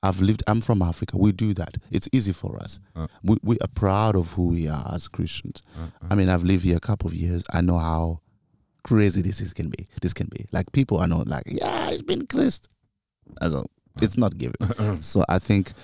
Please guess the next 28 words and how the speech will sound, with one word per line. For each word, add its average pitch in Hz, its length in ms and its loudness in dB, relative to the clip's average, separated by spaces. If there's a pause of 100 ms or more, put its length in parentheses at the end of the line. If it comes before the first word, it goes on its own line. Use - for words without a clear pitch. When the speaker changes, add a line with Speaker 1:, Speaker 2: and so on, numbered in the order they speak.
(280)
Speaker 1:
I - 40 0
think - 500 0
to, 101 160 2
to 92 240 4
see 113 340 4
that 139 240 4
and 92 200 -2
to 85 140 0
have 92 300 2
that 92 180 2 (280)
and 87 200 0
to 87 80 0
be 90 260 4
able 87 260 4
to, 80 380 -2 (460)
you 87 180 0
know, 80 280 2
to, 85 140 -2 (240)
to, - 140 -6
to - 140 -4
be 87 120 2
part 101 280 2
of 78 140 2
this, 71 340 -2 (640)
it's 92 140 0
just 85 160 0
a 80 40 0
blessing. - 400 -4